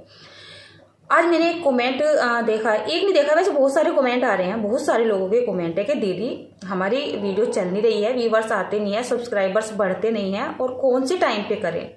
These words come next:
मतलब हम video upload कर देते हैं और viewers आते ही नहीं है, तो आप किस time पे अपनी video को upload करते हैं?"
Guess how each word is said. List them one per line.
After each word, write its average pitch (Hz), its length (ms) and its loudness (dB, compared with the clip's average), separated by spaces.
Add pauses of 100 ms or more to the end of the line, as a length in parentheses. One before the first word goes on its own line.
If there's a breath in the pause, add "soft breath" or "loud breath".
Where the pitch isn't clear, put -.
(260 soft breath)
मतलब 233 220 -2
हम 302 140 -2
video 262 240 0
upload 226 320 0
कर 214 140 2
देते 190 260 -2
हैं 214 120 -2
और 302 160 -2
viewers 240 320 -2 (220)
आते 202 260 0
ही 254 60 2
नहीं 185 180 -2
है, 170 160 -6
तो - 100 -6
आप - 340 0
किस 285 200 -6
time 185 240 -2
पे 240 60 2
अपनी 254 220 -2
video 180 200 -2
को 233 120 -4
upload 170 300 -4
करते 165 260 -8
हैं?" 165 180 -14